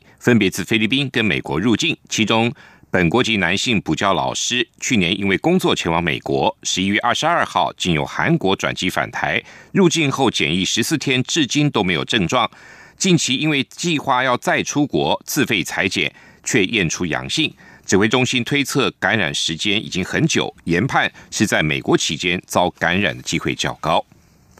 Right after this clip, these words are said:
针对两架F五一战机发生擦撞坠海的事故，飞官潘颖尊失联，军方今天进入第四天的搜救，会要计划下水搜索。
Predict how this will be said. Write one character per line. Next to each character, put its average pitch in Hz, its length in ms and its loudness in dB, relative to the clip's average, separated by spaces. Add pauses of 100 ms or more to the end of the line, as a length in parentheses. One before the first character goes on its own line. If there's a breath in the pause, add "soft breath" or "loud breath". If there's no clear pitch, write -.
(680 loud breath)
针 185 180 4
对 180 120 2
两 117 200 2
架 135 240 0
F 131 360 -2
五 78 140 0
一 147 320 -4 (600)
战 117 260 2
机 127 260 -2
发 117 240 0
生 117 240 -2
擦 127 260 -2
撞 110 300 -2
坠 127 240 -2
海 - 240 -6
的 110 100 -16
事 - 180 0
故， - 260 0 (380 loud breath)
飞 151 160 2
官 143 360 0
潘 165 200 0
颖 113 200 -4
尊 139 300 -2
失 175 220 -2
联， 82 320 -2 (180)
军 135 180 2
方 123 260 0
今 123 160 -2
天 117 160 0
进 123 160 -2
入 107 120 2
第 131 160 -2
四 - 180 0
天 101 160 0
的 85 80 2
搜 95 220 0
救， 101 260 0 (760 loud breath)
会 147 320 2 (680)
要 - 180 4
计 147 280 -2
划 117 340 0 (380 soft breath)
下 139 280 2
水 69 300 -2
搜 170 260 2
索。 - 260 -2